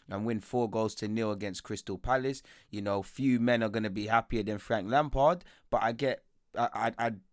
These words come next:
I doubt, undoubtedly get the vibe that Ben Chilwell probably does. You know, he's the nineteenth different player to score in the Premier League for Chelsea under Frank Lampard. Um, it was his hundredth Premier League appearance generally. It was his Chelsea Premier League debut, and he capped it off,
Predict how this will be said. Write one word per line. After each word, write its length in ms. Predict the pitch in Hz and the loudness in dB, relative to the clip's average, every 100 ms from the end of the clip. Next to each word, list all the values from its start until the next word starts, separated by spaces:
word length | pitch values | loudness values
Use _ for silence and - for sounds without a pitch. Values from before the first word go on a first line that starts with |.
| - | -4
I 120 | 113 | -2
doubt, 420 | 95 - 120 104 110 | 0 4 4 4 0
undoubtedly 480 | 113 123 120 107 101 | 2 4 4 4 -2
get 200 | 113 113 | -4 -6
the 80 | |
vibe 300 | 98 107 95 | 0 2 2
that 160 | 101 - | -2 -2
Ben 220 | 110 107 | -2 -2
Chilwell 520 | - 131 117 107 95 | 0 0 2 0 -2
probably 400 | - 110 95 95 | -2 -2 -2 -6
does. 300 | 92 95 87 | -4 -6 -6
You 80 | 92 | -6
know, 120 | 90 | -4
he's 200 | 95 107 | -4 -4
the 80 | 98 | -4
nineteenth 720 | 98 113 123 120 - 117 - | -2 0 0 -2 -4 -6 -6
different 380 | - 107 110 - | -8 -6 -8 -6
player 360 | - 110 107 101 - - _ | -4 0 0 -2 -6 -20 _
to 120 | 110 | -6
score 340 | - - 131 117 | -4 0 0 2
in 60 | |
the 80 | 107 | -2
Premier 320 | - 110 104 | -2 -4 -4
League 160 | 101 - | -6 -8
for 100 | 98 | -10
Chelsea 480 | - 107 98 - - | -2 -2 -2 -6 -4
under 260 | 113 110 101 | -2 -2 -4
Frank 260 | - 104 | -4 -6
Lampard. 520 | 98 107 110 113 123 123 - - - | -2 -4 -2 2 2 0 -14 -20 -6
Um, 260 | 92 98 95 | -4 -2 -4
it 100 | 104 | -6
was 140 | 101 104 | -6 -8
his 140 | 95 | -8
hundredth 500 | 90 120 113 110 - | -2 -2 0 -4 -4
Premier 260 | 120 110 104 | -4 -2 -2
League 180 | 104 | -4
appearance 520 | 101 - 113 104 98 - | -4 -4 -4 -4 -6 -6
generally. 680 | - 120 117 117 123 135 - | -2 0 2 0 0 -2 -6
It 80 | |
was 160 | 95 95 | -10 -8
his 100 | 95 | -8
Chelsea 480 | - 120 110 - 104 | -4 -2 -2 -4 -6
Premier 380 | - 104 98 95 | -4 -4 -4 -4
League 320 | 113 110 - | -4 -4 -2
debut, 480 | 110 107 104 123 - - - - | -2 0 0 0 -2 -10 -16 -6
and 120 | 110 | -4
he 60 | 113 | -4
capped 400 | - 135 - 123 | 0 -2 0 -4
it 80 | |
off, 220 | 123 131 | 0 0